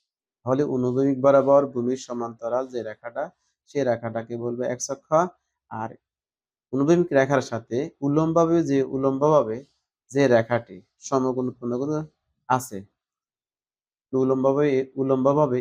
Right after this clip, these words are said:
এই রেখাটিকে আমরা বলবো ওয়াই অক্ষ। এক্স অক্ষ এবং ওয়াই অক্ষ এই দুটি অক্ষ জিরো বিন্দুতে মিলিত হয়েছে।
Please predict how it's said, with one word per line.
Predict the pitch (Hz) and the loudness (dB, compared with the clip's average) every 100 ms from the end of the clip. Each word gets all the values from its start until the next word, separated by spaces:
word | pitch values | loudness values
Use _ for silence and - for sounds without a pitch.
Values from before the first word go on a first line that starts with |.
| 123 | -2
এই | 135 | -2
রেখাটিকে | 113 110 123 120 123 127 | 0 -2 -6 -12 -10 -10
আমরা | 107 117 | -10 -12
বলবো | 107 107 104 123 175 190 _ _ _ _ 113 | -14 -18 -8 -4 -4 -6 _ _ _ _ -4
ওয়াই | 107 95 | -2 -2
অক্ষ। | - - 95 _ _ _ 127 | -10 -20 -20 _ _ _ 2
এক্স | 139 - 170 | 2 2 -2
অক্ষ | 165 - 175 - | -2 0 0 4
এবং | 135 143 | 4 6
ওয়াই | 123 113 | 6 4
অক্ষ | - - 123 135 - | 2 -6 -6 -6 -4
এই | 143 127 | -4 -4
দুটি | 123 139 151 170 - _ _ _ _ _ _ _ - | -6 -2 -2 -2 -10 _ _ _ _ _ _ _ -2
অক্ষ | 123 - - 101 107 _ _ _ _ _ _ _ _ _ _ _ - | -2 -2 -16 -20 -20 _ _ _ _ _ _ _ _ _ _ _ -8
জিরো | 127 156 165 | 2 4 6
বিন্দুতে | 151 143 135 | 4 2 0
মিলিত | 123 107 101 | 0 -2 -6
হয়েছে। | 101 95 | -10 -12